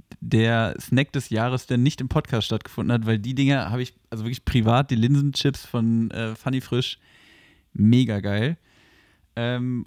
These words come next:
Geschmackssorte Paprika und ich freue mich einfach, dass ich die jetzt essen darf. <laughs> Also wirklich, probiert die mal. Äh, wie gesagt, klingt, klingt so wie so ein Öko-Snack, steht auch dick irgendwie drauf, vierzig Prozent weniger Fett. Was sind ja, das sind eigentlich immer so,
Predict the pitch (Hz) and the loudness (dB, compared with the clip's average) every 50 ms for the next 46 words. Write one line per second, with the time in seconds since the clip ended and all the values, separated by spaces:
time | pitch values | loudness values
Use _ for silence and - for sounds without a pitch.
0 | - - - - - 50 - - - 117 117 - 143 147 - - 139 127 135 - | -10 -10 -10 -8 -6 -6 -4 0 0 2 4 4 2 2 2 0 -2 0 0 0
1 | - 165 165 156 127 107 120 113 120 117 - 113 113 - - 127 135 143 127 113 | 0 0 0 0 0 0 2 2 2 2 2 0 -2 -2 0 0 2 2 2 2
2 | 82 110 113 123 110 117 117 - - - 120 131 127 135 127 - - 131 127 - | 0 0 0 0 0 -2 -4 -6 -8 -8 -2 0 0 0 0 0 -2 -2 -2 0
3 | - 120 104 101 107 113 - - - - - - - - - - - - - - | 2 0 2 2 0 0 -2 -4 -6 -8 -10 -10 -12 -16 -18 -20 -20 -8 -2 0
4 | 117 - 135 127 101 - - - - - 175 143 - - - - - 175 - 127 | 2 4 4 2 2 0 -4 -4 0 2 2 2 0 -4 -12 -12 -10 -6 -2 2
5 | 120 135 160 160 147 - - 135 117 156 165 160 127 113 113 113 120 123 123 - | 2 2 2 2 0 0 0 2 2 2 2 2 0 0 0 0 0 -2 -2 -2
6 | 113 117 120 117 104 69 87 113 123 120 117 117 107 - - 139 135 143 - - | -2 0 0 -2 -2 -4 -6 -4 -4 0 0 0 0 0 0 0 0 0 0 -2
7 | 147 160 175 170 - 139 123 127 123 135 - - 160 - 190 165 - 151 143 - | -2 -2 -2 -2 -4 -6 -4 -4 -4 -4 -4 -4 -4 -4 -4 -2 -2 -2 -2 -2
8 | - - 151 127 - - 165 - 120 139 135 127 - - 123 131 127 - - 139 | -2 0 0 0 2 0 0 2 2 4 4 4 2 0 -2 -2 -2 0 -2 -2
9 | - - - - 131 - 139 123 113 127 131 131 120 110 107 - - 165 170 - | -2 -4 -6 -6 -4 -2 -2 0 0 0 0 2 2 0 0 0 0 -2 -2 -2
10 | - 120 113 - 131 123 117 113 - - - 110 117 139 120 101 131 127 131 131 | -2 -4 -2 -2 -4 -4 -2 -4 -4 -4 -4 -2 0 0 0 2 2 2 4 4
11 | 120 113 113 110 | 4 4 4 2